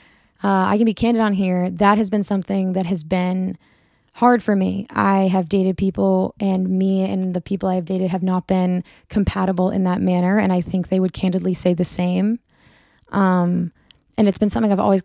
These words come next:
really kind of been insecure about in relationships, and so I've always really wanted to make a good impression. Family is really important to me.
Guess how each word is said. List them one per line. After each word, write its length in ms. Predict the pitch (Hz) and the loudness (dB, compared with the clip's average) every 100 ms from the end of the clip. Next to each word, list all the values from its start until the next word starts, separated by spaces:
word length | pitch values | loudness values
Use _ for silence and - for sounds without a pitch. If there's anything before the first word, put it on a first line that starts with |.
| _ | _
really 280 | - 196 214 | -6 -2 0
kind 160 | 208 190 | 0 -2
of 40 | |
been 100 | 185 | 0
insecure 440 | 185 - 185 190 | -2 -4 -2 0
about 180 | 180 180 | 2 2
in 80 | 180 | 2
relationships, 720 | 180 180 175 190 185 180 - | 0 0 0 -2 0 0 -2
and 200 | 220 190 | -2 -2
so 400 | - 190 180 180 | 0 0 2 2
I've 120 | - 185 | 0 2
always 260 | 190 180 | 2 2
really 180 | 180 185 | 0 0
wanted 200 | 180 180 | 0 -2
to 60 | 180 | -4
make 140 | 175 | -2
a 40 | |
good 60 | 180 | -2
impression. 360 | 185 202 202 202 | -2 -2 -2 -4
Family 240 | 185 185 | -2 -2
is 80 | 170 | 0
really 200 | 180 185 | 0 0
important 440 | 185 - - - | -2 -6 -8 -6
to 100 | - | 0
me. 240 | 220 247 | 2 2